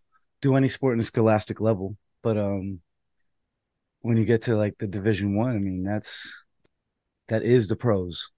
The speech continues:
for those people. So, yeah, uh, Matt Ramos from Purdue b-, upsetting Spencer Lee. I mean, not only just upsetting him, pinning him. I was telling my friends, that's,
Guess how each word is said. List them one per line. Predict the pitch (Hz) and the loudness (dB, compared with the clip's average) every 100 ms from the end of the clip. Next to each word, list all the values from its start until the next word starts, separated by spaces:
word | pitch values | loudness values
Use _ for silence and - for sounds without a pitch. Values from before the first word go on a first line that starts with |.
| _ | _
for | 98 | -6
those | 92 87 | -6 -6
people. | - 90 - 85 _ _ _ _ | -8 -12 -12 -16 _ _ _ _
So, | - 160 | 0 4
yeah, | 156 117 | 6 6
uh, | 113 | 4
Matt | 117 131 | 4 6
Ramos | 120 135 123 110 | 6 6 4 2
from | 110 | -2
Purdue | 117 110 127 | 0 2 2
b-, | 95 123 | 0 -6
upsetting | 127 127 - 131 117 | -4 -2 0 2 0
Spencer | - 123 - 117 | -2 -4 -4 -4
Lee. | 117 | -2
I | 107 | -2
mean, | 107 104 101 - | -2 -4 -6 -8
not | - 139 | -2 0
only | 185 170 123 | 4 4 2
just | 120 | 0
upsetting | 110 - 120 107 | -2 -2 -2 -2
him, | 98 95 90 _ _ _ _ _ _ _ - | -4 -6 -10 _ _ _ _ _ _ _ 0
pinning | 131 131 | 2 4
him. | 95 87 90 - _ _ _ _ _ | 2 -4 -8 -20 _ _ _ _ _
I | 113 117 | 2 4
was | 117 110 | 4 2
telling | 135 120 | 0 2
my | 110 | 0
friends, | 101 123 113 98 | -2 -2 0 -2
that's, | 98 107 - | -2 -4 -6